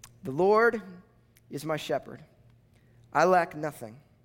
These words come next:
He makes me lie down in green pastures. He leads me beside quiet waters. He refreshes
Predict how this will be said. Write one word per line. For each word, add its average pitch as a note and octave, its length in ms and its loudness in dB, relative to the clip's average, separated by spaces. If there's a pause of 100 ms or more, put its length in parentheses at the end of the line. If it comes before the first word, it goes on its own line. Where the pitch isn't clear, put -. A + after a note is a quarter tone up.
(600)
He A3+ 200 -2
makes A3+ 300 0
me G3 120 -2
lie F3+ 220 2
down D#3+ 220 -2
in D3+ 80 -8
green D#3+ 240 -10
pastures. C3+ 580 -12
He F3 200 -8
leads G3+ 420 0
me G3+ 140 -4
beside E3+ 540 -2
quiet D3+ 360 -2
waters. D3+ 440 -6
He D#3+ 100 -12
refreshes D#3+ 720 -8